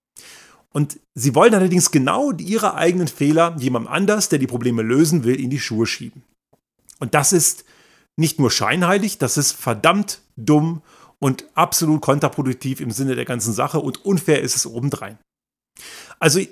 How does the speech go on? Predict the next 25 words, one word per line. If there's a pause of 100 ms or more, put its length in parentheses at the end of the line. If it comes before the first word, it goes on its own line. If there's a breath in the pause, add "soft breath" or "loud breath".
ich
bin
überzeugt,
einer
wie
Robert
Habeck
muss
sachliche
Kritik
ertragen. (240)
Kritik
an
seiner
Arbeit,
an
seinem
Ministerium,
an
seiner
Person, (360 soft breath)
ja,
muss
er
ertragen,